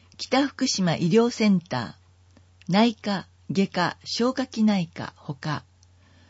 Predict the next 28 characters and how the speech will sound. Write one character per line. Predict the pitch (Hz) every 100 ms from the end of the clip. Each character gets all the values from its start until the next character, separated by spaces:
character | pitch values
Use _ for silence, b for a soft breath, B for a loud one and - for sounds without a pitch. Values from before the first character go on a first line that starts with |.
| b b 185
伊 |
達 | 190 254 269
市 | - 160 -
箱 | 170 - 262
崎 | 185 - - -
あ | 202
ざ | 175
東 | 170 - 165 180 - 139 -
二 | 208 254
十 | 226 170
三 | 151 160 170 151
の | 147
一。 | 151 - 139 - - b b b b -
電 | 180 214 202
話 | 180 160 b b b -
五 | 226 262 262
五 | 240 202
一 | - 185 -
の | 143 123 -
零 | 175 240 233
五 | 233 214 165
五 | 147 147
一。 | 123 151 - - - _ _ _ _ _ _ b b b b _
二 | - -
日 | - 254 -
木 | 190 196 240
曜 | 240 202 143
日、 | 131